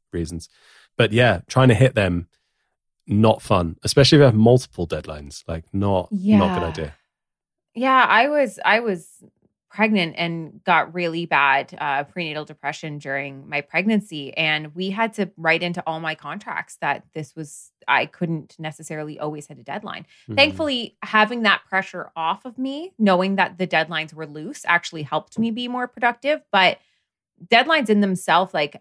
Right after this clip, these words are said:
Speaker 2: I had one that was due, I've known about it for two weeks. It was due at nine A M this morning.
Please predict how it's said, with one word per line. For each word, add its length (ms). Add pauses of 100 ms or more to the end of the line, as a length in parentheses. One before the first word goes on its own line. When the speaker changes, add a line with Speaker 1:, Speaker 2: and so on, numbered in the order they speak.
Speaker 2:
I 160
had 320
one 580
that 180
was 180
due, 260
I've 220
known 240
about 160
it 100
for 60
two 180
weeks. 260
It 60
was 100
due 160
at 120
nine 500
A 180
M 260
this 200
morning. 400